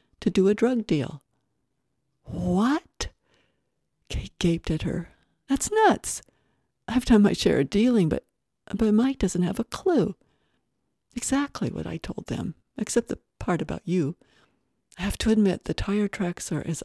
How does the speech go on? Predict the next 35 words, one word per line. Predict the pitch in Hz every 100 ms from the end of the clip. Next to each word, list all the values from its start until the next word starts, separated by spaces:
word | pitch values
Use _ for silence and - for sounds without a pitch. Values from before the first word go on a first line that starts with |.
| -
obvious | 202 233 - - 190 -
as | 175 -
the | 190
boot | 180 247
prints." | - 170 202 - - _ _ _ _ _ _ _ _ _ _ _ _ _ _
She | - 208
sighed. | 190 - 139 - - - - - - - - - _
"Bernie | - 220 214
wanted | 202 190
me | 190 175
to | -
press | 175 180
charges, | - 151 151 156 151
but | 151
I | 139
refused. | 139 151 - - - 190 - _ _ _ _ _ _ -
I | 202
find | - 226 202
it | 196
hard | - 180 180
to |
believe | 175 160 160 -
Mike | 151 151 -
would | 156 160
have | - 175 170
a | -
clandestine | - - 165 165 170 - 170 170
meeting | 170 175 180
of | -
any | 262 285
sort, | - - - - _ _ _ _ _ -
especially | - 202 190 208 180
in | 175 147
my | 156 170
yard." | 165 165 170 -